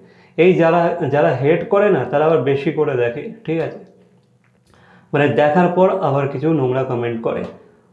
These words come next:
তো ভাই তাদেরকে দেখার লোক কিন্তু আছে, সেই কারণেই আমি বলেছিলাম যদি অদ্রিত কৌশাম্বীর সাথে এই সিরিয়ালটা করতো বা কৌশাম্বীকে যদি শ্বেতার জায়গায় এই সিরিয়ালেতে নেওয়া যেত, তাহলে কিন্তু সিরিয়ালের হাইপ অন্য জায়গায় থাকতো। আমি অভিনয় নিয়ে কোনো, কোনো কথাই বলতে চাইছি না, ঠিক আছে?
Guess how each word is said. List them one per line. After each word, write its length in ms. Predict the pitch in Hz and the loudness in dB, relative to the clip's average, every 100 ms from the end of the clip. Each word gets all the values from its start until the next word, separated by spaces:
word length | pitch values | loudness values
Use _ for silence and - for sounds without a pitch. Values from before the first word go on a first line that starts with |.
| _ - | _ -2
তো 80 | 180 | 0
ভাই 120 | 226 | 2
তাদেরকে 340 | 190 190 190 | 2 4 4
দেখার 320 | 180 165 180 | 2 2 2
লোক 260 | 175 165 - | 2 0 -2
কিন্তু 280 | 185 175 175 | -2 2 2
আছে, 320 | 175 170 117 - - _ - | 2 -2 -10 -14 -20 _ -8
সেই 180 | 143 143 | -4 -2
কারণেই 340 | 139 135 160 | -4 -4 -2
আমি 160 | 175 170 | -2 -2
বলেছিলাম 460 | 160 160 190 214 | -2 -2 -2 -2
যদি 200 | 165 170 | -2 0
অদ্রিত 520 | 156 143 151 226 226 - | 2 2 2 2 2 0
কৌশাম্বীর 720 | 147 143 170 165 185 180 - | 0 2 -2 0 0 0 -2
সাথে 260 | 143 151 185 | -2 0 0
এই 100 | 185 | 0
সিরিয়ালটা 440 | 156 156 156 156 | 0 -2 -2 -2
করতো 300 | - 147 147 | -4 -4 -2
বা 220 | 147 156 156 - | 0 0 -2 -4
কৌশাম্বীকে 600 | 143 143 156 151 156 151 | -4 -2 -4 -2 -2 -2
যদি 280 | 156 160 156 - - - _ _ - | 0 -2 -4 -14 -20 -20 _ _ -2
শ্বেতার 360 | 151 151 170 147 | 2 4 2 2
জায়গায় 220 | 156 151 | 4 4
এই 220 | 147 156 | 4 0
সিরিয়ালেতে 480 | - 139 139 139 143 | -2 -2 0 0 -2
নেওয়া 220 | 131 135 | -2 -4
যেত, 220 | 123 117 165 190 - - - - - | -4 -2 -4 -4 -12 -20 -20 -10 -4
তাহলে 180 | 156 | 0
কিন্তু 180 | 190 190 | 2 2
সিরিয়ালের 380 | 190 170 180 185 | 2 2 2 0
হাইপ 300 | - 147 160 - - | 0 -4 -4 -6 -10
অন্য 320 | 143 139 135 | -6 -4 -2
জায়গায় 400 | 127 127 131 127 | 0 0 0 -4
থাকতো। 480 | 151 151 - - - - _ _ _ _ _ | -8 -14 -14 -18 -18 -20 _ _ _ _ _
আমি 300 | 147 190 - | 0 0 0
অভিনয় 460 | - 156 165 175 175 | 2 4 4 2 2
নিয়ে 180 | 175 170 | 2 2
কোনো, 200 | 160 160 | 0 0
কোনো 280 | 165 170 - | 0 -2 0
কথাই 300 | 131 139 151 | -2 -2 -2
বলতে 320 | 135 120 127 | -2 -2 -4
চাইছি 300 | 139 - 165 | -8 -8 -10
না, 160 | - - | -14 -6
ঠিক 160 | 170 | -4
আছে? 180 | 165 - | -4 -6